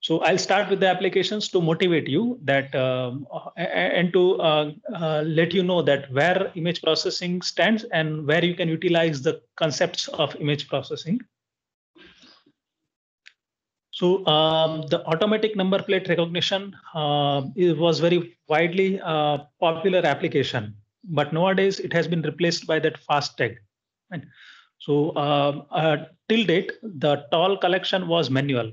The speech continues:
Like, we have to manually pay the fees and, uh, pay the toll, and, uh, that person will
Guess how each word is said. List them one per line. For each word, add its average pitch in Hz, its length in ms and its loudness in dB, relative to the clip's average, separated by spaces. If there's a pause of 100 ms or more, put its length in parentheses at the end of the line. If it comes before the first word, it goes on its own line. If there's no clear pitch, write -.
(140)
Like, 143 240 -4
we 147 80 -2
have 147 160 0
to 156 60 -4
manually 143 420 0
pay 143 240 -2
the 127 160 -2
fees 139 320 -2
and, 139 340 -2
uh, - 160 -6 (160)
pay 143 120 2
the 131 180 0
toll, 135 300 2
and, 127 280 -2
uh, 123 240 -4
that 123 240 -6
person 139 360 -2
will 135 320 -2